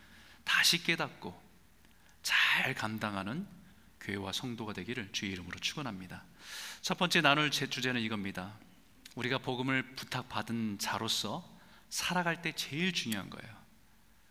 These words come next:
그것은 뭐냐면, "순수함을 끝까지 지켜라." 오늘 이 절에 있는 말씀인데, 같이 한번 읽어볼까요? 함께 읽겠습니다.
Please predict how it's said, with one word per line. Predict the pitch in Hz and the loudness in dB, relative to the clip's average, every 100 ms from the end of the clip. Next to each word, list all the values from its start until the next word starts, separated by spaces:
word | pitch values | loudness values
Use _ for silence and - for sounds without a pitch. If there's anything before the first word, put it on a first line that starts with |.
| - | -16
그것은 | - - | -6 -2
뭐냐면, | 104 92 107 120 - - - - | -2 0 -2 -2 -6 -14 -18 -10
"순수함을 | - - - 170 170 170 170 160 147 135 127 123 120 | -2 0 2 2 2 2 0 -2 -2 -2 -2 -2 -4
끝까지 | - - - 143 123 123 113 | -8 -10 -8 -6 -4 -4 -4
지켜라." | - - - - - - - - - - - - - - - - - - - - - - - - - - - - - | -4 -4 -10 -12 -12 -14 -20 -20 -20 -20 -20 -20 -20 -20 -20 -20 -20 -20 -20 -20 -20 -20 -20 -20 -20 -20 -20 -20 -8
오늘 | 117 113 | -2 2
이 | 120 | 4
절에 | 135 135 | 4 4
있는 | 131 127 | 2 2
말씀인데, | 110 - 110 113 110 | 0 0 0 -2 -2
같이 | - - | 0 0
한번 | 123 123 | 0 0
읽어볼까요? | 110 101 90 110 | -2 -4 -4 -6
함께 | 147 127 120 | -6 -4 -2
읽겠습니다. | 113 107 95 92 131 | 0 -2 -2 -4 -4